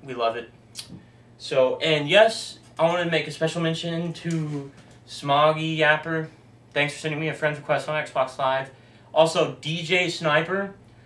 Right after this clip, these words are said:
I'm, he was the first to send me friend's request, so I wanna say thank you for choosing us. And Airsoft X D, we will be doing a special presentation of the Saw, and we will have probably three videos on an in-depth review, a review,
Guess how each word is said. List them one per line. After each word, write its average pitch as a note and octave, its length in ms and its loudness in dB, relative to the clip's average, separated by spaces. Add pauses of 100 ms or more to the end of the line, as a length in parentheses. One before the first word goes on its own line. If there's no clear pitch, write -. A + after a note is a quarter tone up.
(260)
I'm, C3 1000 2
he C#3+ 160 -6
was C#3 120 -6
the B2 60 -14
first D#3+ 380 0
to - 40 -14
send D3+ 200 -6
me C#3+ 60 -4
friend's D3 260 -2
request, C#3+ 340 -4
so D3 80 -6
I C#3+ 40 -4
wanna C#3 140 -4
say B2+ 360 -8
thank D3 320 -4
you E3+ 320 -8
for B2+ 120 -14
choosing D3+ 500 -6
us. E3 400 -4 (460)
And C3 300 -2
Airsoft E3 720 2
X D#3+ 300 0
D, G3 340 -6 (320)
we C3 140 -4
will E3 300 0
be E3+ 120 -6
doing E3 380 -4
a - 100 -8
special F3 760 0 (420)
presentation D3+ 720 -2
of C#3+ 100 -2
the B2 80 -12
Saw, D#3 480 0 (160)
and B2+ 500 -6
we C3+ 80 -10
will C#3+ 160 -4
have C#3 240 2
probably D3+ 240 2
three E3+ 260 -8
videos D#3+ 400 -2
on C#3+ 160 -2
an - 100 -10
in-depth C#3 500 -4
review, C#3 360 -8
a B2+ 60 -8
review, C3 560 -10